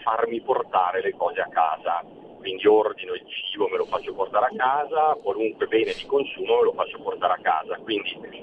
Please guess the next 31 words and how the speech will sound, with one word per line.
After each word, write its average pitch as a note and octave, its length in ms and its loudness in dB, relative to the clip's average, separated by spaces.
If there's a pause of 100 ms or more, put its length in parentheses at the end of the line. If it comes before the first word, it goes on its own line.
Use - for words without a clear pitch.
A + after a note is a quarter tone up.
questo - 320 2
sicuramente B2 1300 0
genererà G#2+ 560 2
un F#2 100 -2
notevole F#2+ 460 -2
incremento - 1400 -2
della G2+ 320 4
mobilità G2 800 -2
legata F2 460 -2
alla D#2+ 120 0
logistica, - 600 -10
quindi F#2+ 240 -6
alla F#2 100 4
mobilità - 520 -2
delle D#2 180 -4
merci. D2+ 600 -6 (420)
Io A#2+ 140 8
uso A2+ 180 0
due A2+ 280 4
termini, A2 540 0
due G#2 140 -4
neologismi - 640 -4
un - 80 -20
po' G2 200 -12
strani, F2 520 -2 (320)
che - 100 -18
sono G2 240 -6
da G2 100 4
un G#2 120 2
lato, C3+ 560 6
il - 160 -18